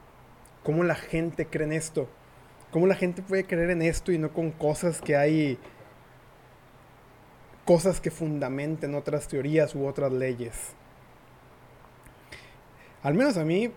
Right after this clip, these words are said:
es un tema que para los que me conocen me gusta mucho todo lo que son conspiraciones, todo lo que son teorías paranormales, fantasmas,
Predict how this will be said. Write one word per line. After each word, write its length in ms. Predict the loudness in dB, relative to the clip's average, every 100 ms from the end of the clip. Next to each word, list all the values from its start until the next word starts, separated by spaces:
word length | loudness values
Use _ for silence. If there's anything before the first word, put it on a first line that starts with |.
| -10
es 160 | -6 -4
un 100 | -2
tema 280 | -2 -2 -4
que 100 | -6
para 220 | -2 -2
los 140 | -4 -8
que 80 |
me 100 | -8 -4
conocen 380 | -4 -2 -2
me 80 | -2
gusta 240 | -2 -4 -4
mucho 320 | -6 -6 -4
todo 180 | 0 0
lo 120 | 0
que 80 | -6
son 140 | -8
conspiraciones, 960 | -6 -6 -6 -8 -4 -2 0 -2 -4 -4
todo 180 | 0 0
lo 180 | 0 -4
que 100 | -8
son 200 | -8 -4
teorías 300 | -2 -2 -2
paranormales, 800 | -4 -4 -6 -4 0 2 2 -2
fantasmas, 800 | -6 -4 0 0 0 -4 -6